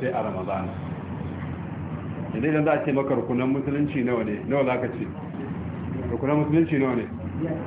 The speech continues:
Biyar ne? To, in za ka lissafa, biyar ɗin ba za ta cika ba sai ka sa saumu Ramadana. Ko za ta cika ba azumi? Ka gani? To, wannan ya nuna maka shi Ramadan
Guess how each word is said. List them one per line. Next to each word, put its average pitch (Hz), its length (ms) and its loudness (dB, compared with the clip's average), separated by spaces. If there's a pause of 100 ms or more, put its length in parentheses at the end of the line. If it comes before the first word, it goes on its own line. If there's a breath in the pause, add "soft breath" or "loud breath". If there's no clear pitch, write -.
(280)
Biyar 131 260 4
ne? 180 220 4 (680)
To, 127 140 0
in 160 140 4
za 180 140 10
ka 180 120 2
lissafa, 147 560 2
biyar 135 280 4
ɗin 185 120 4
ba 143 120 6
za 143 180 6
ta 156 60 0 (100)
cika 127 180 -2
ba 127 140 2
sai 131 120 0
ka 135 200 2
sa 139 160 2
saumu 120 240 2
Ramadana. 104 420 0 (760)
Ko 147 100 2
za 165 120 8
ta 165 100 2
cika 139 220 0
ba 139 200 6
azumi? 107 300 -2 (1200)
Ka 131 160 2
gani? 147 280 4 (440)
To, 120 80 0
wannan 143 440 4
ya 156 80 4
nuna 143 200 4
maka 143 260 2
shi 160 220 4
Ramadan 160 520 4